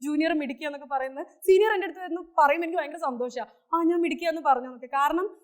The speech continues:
ഇവർക്ക് ആർക്കും അറിയില്ല, ഇന്നൊരു അഡ്മിഷൻ പറയണമെങ്കിൽ എല്ലാവരെയും പോലെ എനിക്ക് ആ ഇംഗ്ലീഷ് ഒറ്റയടിക്ക് വായിച്ച് പറയാൻ പറ്റില്ല. ഞാൻ തലേ ദിവസം ഒരു രണ്ട് മണിക്കൂറെങ്കിലും മിനിമം ഇരുന്ന് ആ കേസ് വായിച്ചുകൊണ്ടിരിക്കും. എന്നിട്ട് ആ കേസ് ഇങ്ങനെ ഞാൻ കണ്ണാടിയിൽ നോക്കി പറയും, "ഇന്ന പോലെ, ഇന്ന പോലെ, ഇന്ന പോലെ" പറയണമെന്ന്. പക്ഷെ അപ്പോഴും ജഡ്ജ്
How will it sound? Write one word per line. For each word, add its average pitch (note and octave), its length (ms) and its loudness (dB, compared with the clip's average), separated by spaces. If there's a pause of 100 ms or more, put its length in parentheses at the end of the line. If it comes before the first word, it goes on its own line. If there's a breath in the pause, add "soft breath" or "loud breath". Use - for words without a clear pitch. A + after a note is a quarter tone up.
(120)
ഇവർക്ക് G#4+ 200 0
ആർക്കും F4+ 360 2
അറിയില്ല, E4+ 220 -2
ഇന്നൊരു E4+ 320 -4
അഡ്മിഷൻ D#4+ 400 -4
പറയണമെങ്കിൽ D#4+ 340 -8
എല്ലാവരെയും D#4+ 380 -6
പോലെ F4 180 -6
എനിക്ക് D#4+ 180 -8
ആ E4+ 40 -6
ഇംഗ്ലീഷ് D#4+ 360 -10
ഒറ്റയടിക്ക് D#4 340 -8
വായിച്ച് D4+ 220 -4
പറയാൻ C#4 320 -2
പറ്റില്ല. G#3+ 260 -14 (220)
ഞാൻ G#4 260 4
തലേ F4+ 200 2
ദിവസം F#4 280 -16
ഒരു E4+ 80 -14
രണ്ട് E4+ 340 -4 (160)
മണിക്കൂറെങ്കിലും D#4+ 680 -8
മിനിമം D#4 240 -12
ഇരുന്ന് D#4 160 -12
ആ D4+ 120 -6
കേസ് C#4+ 180 -8
വായിച്ചുകൊണ്ടിരിക്കും. B3+ 680 -6 (240 soft breath)
എന്നിട്ട് E4 200 2
ആ F#4 40 6
കേസ് E4+ 260 -8
ഇങ്ങനെ D#4+ 240 -4
ഞാൻ D#4 220 -10 (100)
കണ്ണാടിയിൽ C#4+ 320 -2
നോക്കി C4+ 220 -8
പറയും, A#3 220 -4
"ഇന്ന C4 140 -10
പോലെ, C4+ 180 -8
ഇന്ന C4 120 -14
പോലെ, C4+ 160 -10
ഇന്ന B3+ 120 -14
പോലെ" B3+ 200 -12
പറയണമെന്ന്. G#3+ 360 -6 (220 soft breath)
പക്ഷെ D#4 160 0
അപ്പോഴും G4 280 2
ജഡ്ജ് D#4 300 -4